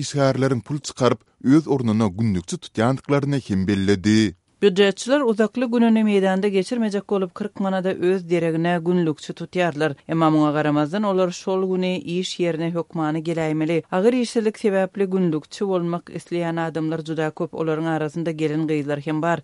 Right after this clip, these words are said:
Speaker 2: Olaryň esasy bölegi her gün daň bilen Marynyň Gres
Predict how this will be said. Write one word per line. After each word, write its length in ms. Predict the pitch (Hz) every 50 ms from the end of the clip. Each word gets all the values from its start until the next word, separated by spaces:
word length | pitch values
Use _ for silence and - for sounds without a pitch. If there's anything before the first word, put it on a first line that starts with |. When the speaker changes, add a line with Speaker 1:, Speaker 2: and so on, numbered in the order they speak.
| - -
Speaker 2:
Olaryň 360 | - 175 165 165 160 170 170
esasy 360 | 170 165 170 156 151 - -
bölegi 460 | 170 175 175 170 160 165 160 160 156 -
her 80 | - 175
gün 280 | 175 170 180 180 170 - _ _ -
daň 240 | 180 185 196 196 180
bilen 180 | 175 180 180
Marynyň 640 | 175 170 160 160 160 160 160 160 165 170 170 165 151
Gres 320 | 156 160 165 165 170 185